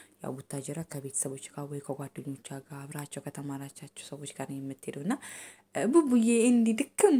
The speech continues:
ብሎታልና፣ እ፣ በጣም በቃ፣ እ፣ ያ-፣ ያደክማል። ፀሐዩ አለ ምን አለና ከሰግዱ፣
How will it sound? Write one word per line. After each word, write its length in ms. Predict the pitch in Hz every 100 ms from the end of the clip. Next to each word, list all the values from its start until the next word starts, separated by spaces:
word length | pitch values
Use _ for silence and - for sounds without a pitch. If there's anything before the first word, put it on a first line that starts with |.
| 220
ብሎታልና፣ 680 | 202 214 214 196 196 208 277 -
እ፣ 120 | - 175 156 156 160 -
በጣም 360 | - - - 427 262
በቃ፣ 240 | - - - 170 - - - _
እ፣ 100 | 175 165 160
ያ-፣ 200 | 160 156
ያደክማል። 580 | 156 165 185 202 170 143 -
ፀሐዩ 360 | - 156 160 165 156
አለ 220 | 151 151 156
ምን 180 | 160 156
አለና 340 | 156 160 185 285 - - - _ -
ከሰግዱ፣ 760 | 160 143 156 - 175 165 -